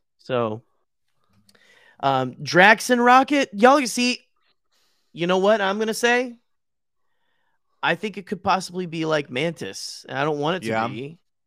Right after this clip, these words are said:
Speaker 1: but they've,
Speaker 2: God, that'd be hard
Speaker 1: especially with
Speaker 2: too.
Speaker 1: the holiday special, it feels like there's a little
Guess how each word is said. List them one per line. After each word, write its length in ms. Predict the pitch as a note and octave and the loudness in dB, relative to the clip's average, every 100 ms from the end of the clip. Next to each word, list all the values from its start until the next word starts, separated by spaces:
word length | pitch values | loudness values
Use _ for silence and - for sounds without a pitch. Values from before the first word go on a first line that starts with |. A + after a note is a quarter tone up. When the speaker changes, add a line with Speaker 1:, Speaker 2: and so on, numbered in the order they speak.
| C#3 | _
Speaker 1:
but 160 | D3 D3 | -10 -4
they've, 220 | D#3+ C#3 _ | -4 -4 _
Speaker 2:
God, 180 | - B2+ | -16 -14
that'd 160 | F#2 | -12
be 140 | G2+ C3+ | -10 -10
hard 180 | F2+ C#3 | -8 -8
Speaker 1:
especially 260 | C#3 D3 | -6 -4
with 160 | D3+ D#3 | -4 -2
Speaker 2:
too. 60 | E3 | 0
Speaker 1:
the 220 | D#3+ D#3+ | 2 2
holiday 320 | D#3+ F3 F3+ | 4 2 0
special, 500 | F3 F3+ F3+ - F#3 | -4 -2 -4 -2 -4
it 80 | A2+ | -4
feels 360 | - D3 D#3+ D#3 | -6 -4 -4 -4
like 200 | D#3+ - | -6 -6
there's 180 | D#3 D3 | -8 -6
a 60 | |
little 640 | D3 D#3 D#3+ E3 E3 E3+ | -4 -2 0 2 2 -2